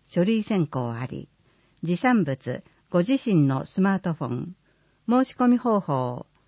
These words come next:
六月二十六日水曜までに、申し込み書を、一、持参、二、ファックス、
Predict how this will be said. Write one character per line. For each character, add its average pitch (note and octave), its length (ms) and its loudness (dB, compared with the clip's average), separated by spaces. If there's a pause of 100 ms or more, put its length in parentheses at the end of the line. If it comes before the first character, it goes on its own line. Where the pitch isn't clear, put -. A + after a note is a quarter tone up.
(220)
六 F3+ 260 0
月 C4 300 2
二 B3+ 160 6
十 E3+ 260 2
六 D3+ 260 0
日 D#3+ 360 4
水 A#3+ 260 2
曜 G#3 220 4
ま C#3 160 0
で B2 160 -2
に、 B2 240 -2 (320)
申 A#3+ 160 4
し - 140 -8
込 A3+ 100 2
み G#3+ 120 4
書 D#3 360 0
を、 C#3 120 -4 (360)
一、 F3+ 420 -4
持 C#3+ 140 -4
参、 F3 400 0 (220)
二、 A#3 240 2 (120)
フ B3 60 -6
ァ B3 60 0
ッ - 0 -
ク - 120 -16
ス、 - 280 -4